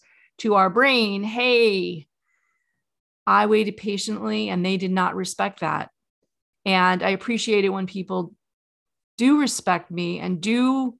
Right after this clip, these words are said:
value the, the time I put in to wait for the spot." So can you use the same language when you roll down the window and be like, "Hey,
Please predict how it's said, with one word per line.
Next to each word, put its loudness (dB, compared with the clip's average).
value 0
the, -10
the -6
time -2
I -4
put -4
in -4
to -10
wait -6
for -10
the -14
spot." 0
So 4
can -2
you 0
use 0
the -6
same -4
language -2
when -2
you -2
roll 2
down -2
the -4
window -4
and -8
be -6
like, -6
"Hey, -2